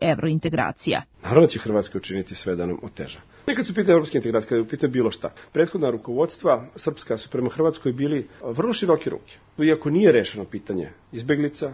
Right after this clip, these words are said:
Speaker 2: nije rešeno pitanje srpske imovine, nije rešeno pitanje srpskog staža, penzionih prava,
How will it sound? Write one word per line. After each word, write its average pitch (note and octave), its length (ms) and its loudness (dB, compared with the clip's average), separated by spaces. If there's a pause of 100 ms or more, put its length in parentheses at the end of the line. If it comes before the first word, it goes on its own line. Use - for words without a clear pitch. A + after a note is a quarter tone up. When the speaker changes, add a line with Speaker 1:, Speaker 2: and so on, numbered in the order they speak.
Speaker 2:
nije C#3 140 0
rešeno C3 280 -4
pitanje A#2 280 -6
srpske G#2+ 360 -8
imovine, C3 400 -2
nije B2+ 280 -2
rešeno B2 320 -4
pitanje A#2 260 -6
srpskog G#2+ 360 -14
staža, C3 640 0 (320)
penzionih C#3+ 580 0
prava, C3+ 520 -4